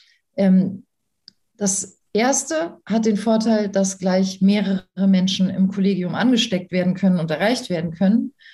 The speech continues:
Meine Wahrnehmung ist aber durch die vielen <laughs> Studientage, die ich, wo ich das gemacht habe,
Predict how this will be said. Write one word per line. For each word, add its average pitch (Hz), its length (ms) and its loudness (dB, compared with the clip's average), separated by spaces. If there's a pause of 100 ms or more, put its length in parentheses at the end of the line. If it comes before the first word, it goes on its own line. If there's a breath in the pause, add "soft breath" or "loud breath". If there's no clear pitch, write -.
(240 soft breath)
Meine 190 240 4
Wahrnehmung 233 420 2
ist 196 160 -4
aber 220 460 -2
durch 196 260 0
die 190 260 2
vielen 247 560 2 (160)
<laughs> - 140 -20
Studientage, 202 840 0
die 190 80 -4
ich, - 220 -10 (120)
wo 185 100 -2
ich 214 80 -2
das 196 220 0
gemacht 220 320 0
habe, 240 260 -6